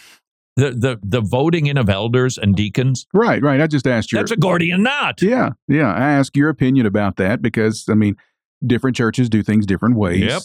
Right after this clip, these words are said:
Speaker 2: And, uh, and so, you know, I, I can see the, uh, the, um, the appointment of el-, or not appointment of, um, deacons. I can see where deacons are nominated and voted upon. I see that in Scripture. We se-, we see that in Acts six.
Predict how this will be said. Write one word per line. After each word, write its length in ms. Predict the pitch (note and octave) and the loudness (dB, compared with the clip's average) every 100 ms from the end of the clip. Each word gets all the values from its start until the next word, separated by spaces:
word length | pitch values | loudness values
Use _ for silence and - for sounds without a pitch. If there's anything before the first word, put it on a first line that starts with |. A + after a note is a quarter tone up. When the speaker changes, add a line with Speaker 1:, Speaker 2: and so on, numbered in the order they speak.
| - | -8
Speaker 2:
And, 400 | - G#2 G2+ G2+ | -4 0 0 0
uh, 180 | G2+ F#2+ - _ _ _ _ _ - | 0 -2 -4 _ _ _ _ _ -2
and 200 | A#3 D#3+ | 0 0
so, 440 | - E3 D#3 D3+ - | 0 2 2 0 2
you 140 | D3+ | 2
know, 260 | C#3+ C#3+ - - | 4 0 -2 -8
I, 120 | - - | -6 -4
I 60 | G#3+ | -4
can 220 | - G3+ | 0 0
see 280 | E3 F#3 F#3 | 0 0 0
the, 260 | D#3 D#3 - | 2 0 0
uh, 100 | A2+ - _ | -4 -6 _
the, 340 | C3 C3+ B2+ A2 | -2 2 2 2
um, 340 | G2+ G2 F#2+ _ _ _ _ _ _ _ _ | 2 0 -4 _ _ _ _ _ _ _ _
the 340 | C3 B2 C3 B2+ | -4 0 2 0
appointment 640 | G#2 - C#3 C#3 A2+ A#2+ | -2 -2 0 0 0 0
of 140 | G2+ G2+ | 0 0
el-, 180 | G#2+ A#2 | 0 0
or 80 | A#2 | 2
not 160 | C3+ | 2
appointment 540 | C3 - A2 F2+ F#2+ - | 0 0 0 0 -2 0
of, 300 | F#2+ F#2 F#2+ | -2 0 0
um, 300 | F2+ F2 F#2 A2 | 0 -2 -2 -2
deacons. 360 | A#2+ A2+ G#2 | 0 0 -2
I 120 | A#2 B2 | -2 0
can 160 | B2+ | -2
see 200 | A2 C3 | 0 0
where 160 | A2 G#2 | 0 0
deacons 440 | G#2 A2+ A#2 G#2+ | 0 0 2 0
are 80 | F#2 | 2
nominated 720 | G#2+ B2 C3 B2+ B2 B2+ B2 - | 2 2 2 2 2 2 0 -4
and 160 | G#2+ G#2 | -2 0
voted 340 | A2 A#2 G2+ | 0 0 0
upon. 540 | F#2 - E2+ E2+ G2 - - | -2 0 0 2 0 -2 -6
I 120 | G#2+ | -6
see 200 | - C#3+ | -2 0
that 180 | B2 A2 | 0 0
in 100 | G#2 | -2
Scripture. 420 | - D#3+ - - | 0 -2 -2 -2
We 140 | F#2 | 0
se-, 160 | G2 - | 0 -2
we 120 | A2 G#2+ | -2 -2
see 160 | A2+ | 0
that 140 | A2 G#2+ | 0 0
in 80 | G#2 | 0
Acts 260 | G2 - | -2 -4
six. 460 | D3+ G2 - - | -2 -2 -4 -12